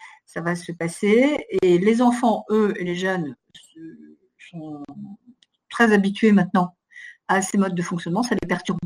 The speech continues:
pas. Euh, contrairement à ce qu'on peut imaginer, euh, euh, même les petits ne sont pas perturbés par, la, la, la, par les masques des adultes, et cetera. Et donc finalement, euh, oui, il reste des questions. Euh, la, la question de la pause méridienne et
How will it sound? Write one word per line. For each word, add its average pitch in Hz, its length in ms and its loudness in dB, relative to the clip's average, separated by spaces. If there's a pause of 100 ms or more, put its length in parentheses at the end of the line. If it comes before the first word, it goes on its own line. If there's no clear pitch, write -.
pas. 170 320 0 (260)
Euh, 156 800 -10
contrairement 180 360 -6 (100)
à 180 60 0
ce 175 60 -6
qu'on 170 120 -8
peut 170 100 -2
imaginer, 175 720 0
euh, 151 140 -2 (480)
euh, 139 300 -6
même 202 380 6
les 180 120 6
petits 190 300 -2
ne 226 40 0
sont - 160 -4
pas 170 120 -2
perturbés 196 540 0
par, 160 260 -6
la, 160 180 -4
la, 160 180 -4
la, - 160 -8 (560)
par 160 160 -2
les 170 80 0
masques 196 320 2
des 165 180 -2
adultes, 196 360 2
et 143 40 -14
cetera. 160 460 0 (380)
Et 175 80 0
donc 202 160 0
finalement, 220 480 6 (180)
euh, 175 320 0
oui, 254 240 6
il 165 80 4
reste 196 260 -4
des 165 140 -6
questions. 240 520 0
Euh, 160 260 -6
la, - 180 -12 (480)
la 160 80 -6
question 202 480 -2
de 180 120 0
la 165 140 -4
pause 202 220 -2
méridienne 185 520 0
et 175 80 0